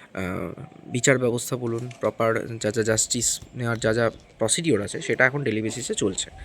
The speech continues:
সেই জন্য হয়তো এখন সুপ্রিম কোর্টে আর হিয়ারিংটা দরকার পড়ছে না, কেন ওখানে just আপডেট নেওয়া হচ্ছিলো যে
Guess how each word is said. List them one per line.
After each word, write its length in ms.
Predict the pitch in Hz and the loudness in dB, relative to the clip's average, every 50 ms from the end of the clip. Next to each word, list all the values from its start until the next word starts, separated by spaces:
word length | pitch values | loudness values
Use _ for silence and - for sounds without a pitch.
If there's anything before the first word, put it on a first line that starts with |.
| - - - - - - - | -16 -16 -16 -16 -16 -14 -2
সেই 160 | - 139 139 | 0 2 2
জন্য 140 | 156 165 180 | 2 2 0
হয়তো 300 | 180 156 139 135 - 147 | 0 0 0 0 0 -2
এখন 180 | 143 151 147 147 | -2 -2 -4 -4
সুপ্রিম 340 | - 127 120 - 123 123 | -4 -6 -8 -8 -8 -8
কোর্টে 320 | 120 - 127 - - - - - | -6 -6 -4 -2 -2 -4 -2 -2
আর 120 | - 120 117 | -2 -2 0
হিয়ারিংটা 400 | 117 113 107 110 113 110 123 143 | 0 -2 0 0 0 -2 -2 0
দরকার 280 | 139 110 104 - 113 | 0 -2 0 0 0
পড়ছে 260 | 113 - 104 - - 143 | 0 0 -2 -2 -2 -4
না, 80 | 156 | -4
কেন 160 | - 156 156 | -2 -2 -2
ওখানে 280 | 147 139 - 151 147 143 | -2 -2 -2 -2 -2 2
just 220 | 147 147 143 - - - | 2 2 0 0 -2 -2
আপডেট 340 | 104 - 127 123 135 127 - | -2 -2 0 0 -2 0 0
নেওয়া 160 | 113 101 95 | -2 -4 -4
হচ্ছিলো 280 | 95 92 - 135 143 151 | -6 -8 -6 -2 0 2
যে 120 | 156 175 | 2 0